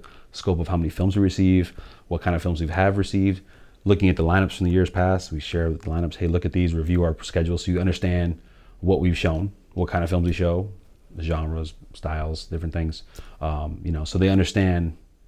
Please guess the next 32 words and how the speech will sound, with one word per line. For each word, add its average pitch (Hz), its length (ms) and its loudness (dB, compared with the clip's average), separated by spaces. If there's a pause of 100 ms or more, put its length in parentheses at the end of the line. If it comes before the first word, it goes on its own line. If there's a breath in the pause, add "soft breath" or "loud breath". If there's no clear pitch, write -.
when 87 120 0
they're 82 120 0
looking 104 260 0
at 73 100 -6
the - 60 -16
films, 78 320 -8
like, 76 100 -6
"Okay, 80 220 -4
what 82 240 -2
is 80 100 -4
the 87 80 -6
full 80 200 -8
scope - 280 -8
of 78 320 -14
how 87 100 -6
the 78 100 -4
festival 78 340 -8
programs 78 580 -10
and 73 120 -8
what 71 120 -10
we've 76 160 -8
had 78 220 -8
before 64 440 -8
and - 80 -14 (220 soft breath)
what - 120 -10
we're 64 80 -6
looking 76 200 -8
for," 73 220 -12
and 73 80 -10
things 76 160 -10
like 78 140 -10
that. 73 200 -8